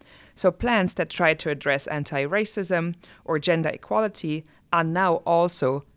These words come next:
intersectional. An intersectional framing often is sold as a solution to addressing social justice more holistically or fairly. But how does an intersectional lens really work?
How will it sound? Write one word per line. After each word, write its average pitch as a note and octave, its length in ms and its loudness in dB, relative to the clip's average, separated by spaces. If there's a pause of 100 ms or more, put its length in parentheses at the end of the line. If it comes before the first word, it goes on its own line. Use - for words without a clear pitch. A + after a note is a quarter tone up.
(120)
intersectional. - 1000 -4 (760)
An F#3 360 2
intersectional A3 720 2
framing F3+ 640 0
often A3 380 0
is E3 100 -4
sold - 580 0
as D#3+ 220 -2
a D3 80 -2
solution E3+ 640 -2
to E3 160 -4
addressing D#3 480 -2
social F3+ 420 2
justice D#3 540 -4
more D3+ 220 2
holistically E3+ 680 -2 (260)
or C#3 100 -4
fairly. - 600 -2 (800)
But F#3 140 -2
how C#4 240 4
does G3 240 2
an F#3+ 120 -2
intersectional F3 720 -2
lens E3 420 0
really E3 300 2
work? - 520 -2